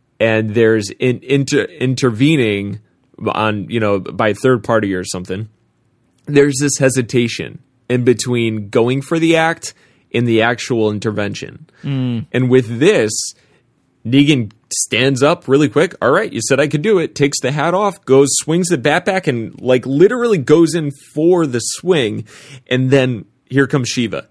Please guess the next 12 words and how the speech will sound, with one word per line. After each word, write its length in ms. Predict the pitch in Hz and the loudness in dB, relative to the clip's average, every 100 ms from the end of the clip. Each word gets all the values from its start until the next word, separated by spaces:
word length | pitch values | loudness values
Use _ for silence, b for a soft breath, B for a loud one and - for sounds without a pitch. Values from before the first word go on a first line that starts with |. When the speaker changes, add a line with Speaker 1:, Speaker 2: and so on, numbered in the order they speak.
| _ | _
Speaker 1:
like, 180 | 127 131 | 2 2
Speaker 2:
Right. 160 | 123 131 | 4 2
Speaker 1:
without 560 | 127 - _ 147 160 | 0 -4 _ -2 0
skipping 400 | - - 151 147 117 | -4 -2 -2 0 -2
a 20 | |
beat. 280 | 110 123 - | 2 0 2
It 60 | |
was 180 | 127 127 - - | 2 2 0 -2
so 240 | - 170 190 - | 0 2 2 -2
perfectly 640 | - 175 180 - - 127 120 | -10 -4 -4 -6 -4 0 2
executed. 720 | 123 - 113 - 80 101 85 - | 0 -2 -8 -8 -10 -10 -16 -16
Speaker 2:
Yeah. 340 | 117 113 101 | -8 -4 -4